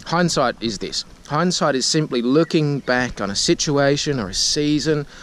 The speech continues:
or a period of time or a circumstance or an interaction in life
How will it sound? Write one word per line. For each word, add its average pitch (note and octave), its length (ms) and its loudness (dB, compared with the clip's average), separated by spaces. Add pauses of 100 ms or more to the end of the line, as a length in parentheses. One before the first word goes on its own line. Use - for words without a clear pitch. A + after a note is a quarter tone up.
(140)
or - 80 -4
a - 20 -4
period E3 580 2
of A#2 200 0
time C3+ 500 0
or G2 120 0
a - 40 -6
circumstance C3+ 880 0
or - 20 2
an - 140 -2
interaction C3 680 2
in A#2 140 2
life A2 440 -2